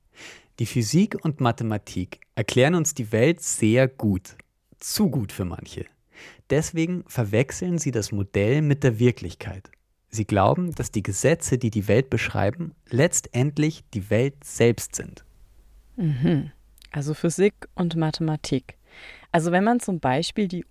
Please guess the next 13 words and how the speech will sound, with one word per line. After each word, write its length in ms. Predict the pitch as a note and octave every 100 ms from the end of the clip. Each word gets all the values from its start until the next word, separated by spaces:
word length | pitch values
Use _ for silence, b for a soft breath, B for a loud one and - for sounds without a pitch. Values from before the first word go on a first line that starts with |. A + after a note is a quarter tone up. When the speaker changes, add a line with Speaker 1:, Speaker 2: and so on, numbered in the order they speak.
| -
Speaker 2:
Umlaufbahn 960 | F#3 B3+ C#4+ C#4 - - A3+ A3+ A#3
der 100 | A3+
Planeten 800 | - G#3+ F#3+ D#3 E3+ - B3 A#3+
nimmt, 440 | C4 D#4+ - - - b b b
dann 160 | F3+
könnte 320 | - A3 C4+
man 240 | C4 A#3 A3
die 100 | G3+
Planeten 680 | - C3+ C3 B2 - A3+ A#3
selbst 400 | G#3+ A3+ - -
auch 180 | A#3
wegstreichen. 680 | C4 A4+ - - B2+ C3+ - - _ _ _ -
Bleiben 340 | A2 B2+ A3+